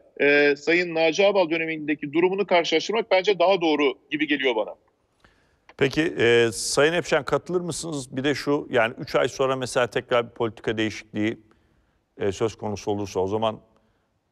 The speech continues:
Speaker 2: yani Sayın Cumhurbaşkanı işte kur için iner de çıkar da demişti.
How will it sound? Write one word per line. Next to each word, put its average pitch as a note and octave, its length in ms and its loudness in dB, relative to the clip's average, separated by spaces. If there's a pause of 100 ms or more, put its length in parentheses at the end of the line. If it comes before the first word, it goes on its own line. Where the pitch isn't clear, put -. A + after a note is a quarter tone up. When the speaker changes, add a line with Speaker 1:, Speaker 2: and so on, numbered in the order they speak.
Speaker 2:
yani G2 280 -2
Sayın A2 220 0
Cumhurbaşkanı G#2+ 460 -4
işte G2+ 200 -8
kur - 240 -6
için F#2 360 -8 (120)
iner G2+ 280 -2
de F#2+ 80 -4
çıkar F#2+ 340 -2
da F2 100 -2
demişti. F2+ 460 -8